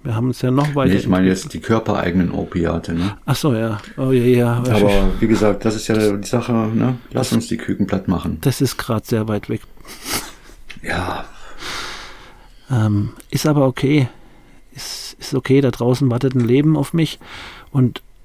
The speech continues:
Speaker 1: ey, weißt du, was mir auch durch den Kopf gegangen ist? Auf Opiate fühlst du dich ja eigentlich so unantastbar und zufrieden.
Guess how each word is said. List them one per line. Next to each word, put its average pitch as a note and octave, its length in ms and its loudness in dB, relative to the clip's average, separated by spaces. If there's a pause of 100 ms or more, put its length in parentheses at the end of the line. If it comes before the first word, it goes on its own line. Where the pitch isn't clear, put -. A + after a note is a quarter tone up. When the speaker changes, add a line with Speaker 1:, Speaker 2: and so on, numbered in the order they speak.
(140)
Speaker 1:
ey, - 200 -6
weißt A#2 240 -6
du, A#2+ 40 -2
was - 180 -4
mir G2+ 160 -2
auch G#2+ 80 -4
durch - 200 0
den C3 100 -2
Kopf - 260 -8
gegangen A2+ 380 -6
ist? - 320 -6 (1800)
Auf F#2+ 180 -6
Opiate A#2 500 -2
fühlst - 360 -4
du C3 40 -2
dich A#2 200 -12
ja A2+ 160 -6
eigentlich A#2 440 -2
so B2 160 -2
unantastbar A#2+ 800 -2
und G#2 140 -4
zufrieden. G#2+ 760 -6